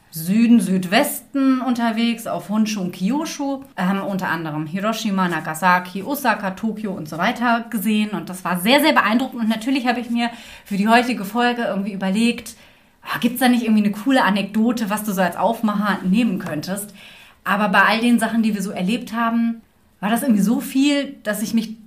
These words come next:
trotzdem irgendwie total schwer getan habe, da irgendwie eine Geschichte rauszugeben. Und deswegen dachte ich, gebe ich den Kelch mal weiter und frag mal dich, Jenny, wenn du an die Reise zurückdenkst oder wenn du über Japan erzählst,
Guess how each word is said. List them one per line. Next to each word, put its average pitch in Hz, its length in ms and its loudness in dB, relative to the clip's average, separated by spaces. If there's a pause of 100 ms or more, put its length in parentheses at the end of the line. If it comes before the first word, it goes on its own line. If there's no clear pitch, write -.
trotzdem - 480 -2
irgendwie 254 180 6
total 240 320 0
schwer 226 300 -2
getan 202 380 0
habe, 196 120 -4
da 196 260 0 (100)
irgendwie 214 180 0
eine 233 240 4
Geschichte 247 360 -4
rauszugeben. 190 580 -2
Und 190 80 -2
deswegen 214 240 -4
dachte 240 200 0
ich, 233 120 -2
gebe 226 240 0
ich - 180 -4 (240)
den 220 140 0
Kelch 262 340 0
mal 196 240 2
weiter 254 580 2 (300)
und 240 180 2
frag 240 280 2
mal 262 120 4
dich, - 300 -4
Jenny, 233 280 2
wenn 208 180 4
du 320 400 -2 (120)
an 214 200 2
die 214 80 4
Reise 220 340 2
zurückdenkst 311 580 0
oder 220 200 2
wenn 226 100 4
du 277 180 2
über 220 140 2
Japan 208 420 2
erzählst, 226 640 -2